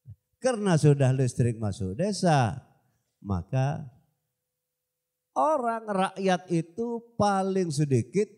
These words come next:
pengetahuan dasarnya ha-, ha-, harus sampai kepada kelas tiga S M P. Itu maksudnya sekolah dasar berapa? Sekolah dasar sembilan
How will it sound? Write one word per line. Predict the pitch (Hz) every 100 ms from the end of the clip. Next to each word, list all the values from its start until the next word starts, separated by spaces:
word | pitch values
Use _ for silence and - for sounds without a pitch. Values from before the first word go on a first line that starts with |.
| -
pengetahuan | 139 156 143 - 135 120
dasarnya | 113 101 101 110 151 113
ha-, | 95 - -
ha-, | 110 95 85 110
harus | 165 151
sampai | 120 104 143 127
kepada | 107 101 120
kelas | 127 - 131 110
tiga | 104 113 131 117
S | 117
M | 131 147 247 - _ _ _ _ _ _ _ _
P. | 127 120 214
Itu | 262 277
maksudnya | 214 156 - 123 127 123 95 95 - _ _
sekolah | - 139 123 110 101 95 85 69
dasar | - 82 69 - 113 170 170
berapa? | 127 110 101 127 208 _ _ _ _ _ _ _ _ _ _ _ _ _ _
Sekolah | - 110 107 98 90
dasar | 92 131 117
sembilan | - 104 107 110 131